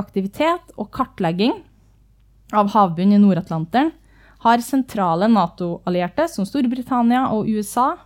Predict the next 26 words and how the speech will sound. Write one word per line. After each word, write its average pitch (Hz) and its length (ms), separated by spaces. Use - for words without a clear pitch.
også 220 540
økt - 200
sin 277 160
mi-, 254 240
militære 214 540
tilstedeværelse. 175 760
Dette 254 160
er 302 100
for 262 160
å 262 60
øke 240 300
beskyttelse 208 500
av 214 100
diverse 208 460
undersjøisk 185 640
kritisk 180 460
infrastruktur 185 760
og 226 280
kommunikasjonslinjer, 190 1400
som 370 180
Russland 214 380
kan 226 100
true 190 300
ved 180 160
en 185 160
konfliktseskalering. 180 1300